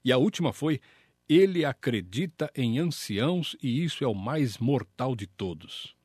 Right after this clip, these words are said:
Vê? Como se eu tivesse inventado os anciãos, como alguns hereges. A verdade é que algumas pessoas simplesmente não querem estar sob autoridade espiritual. E talvez em favor deles, podemos dizer que estavam cansados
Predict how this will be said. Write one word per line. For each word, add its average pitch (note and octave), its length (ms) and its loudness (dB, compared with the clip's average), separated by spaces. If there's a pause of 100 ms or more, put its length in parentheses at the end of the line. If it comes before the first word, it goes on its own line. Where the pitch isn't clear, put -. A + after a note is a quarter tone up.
Vê? C3+ 260 0 (1080)
Como A3+ 180 4
se B3 100 2
eu B3 60 2
tivesse F3 380 0
inventado E3 560 0
os C#3+ 100 -2
anciãos, B2+ 800 -6 (160)
como - 300 -8
alguns D#3+ 400 0
hereges. A#2+ 760 -6 (460)
A E3 80 6
verdade A#2 640 0
é G2 60 -6
que - 140 -4
algumas B2 360 2
pessoas - 420 -6
simplesmente G2 800 -8 (480)
não E3+ 260 4
querem D3 520 0
estar A2+ 420 -6
sob C#3 480 -2
autoridade G2+ 720 -4
espiritual. G2+ 600 -6 (920)
E C3 80 6
talvez E3 420 6
em E3 80 2
favor C3+ 440 2
deles, E3 580 0
podemos C#3 420 0
dizer C3+ 320 0
que F#3 120 -6
estavam D3+ 360 0
cansados D3+ 840 -4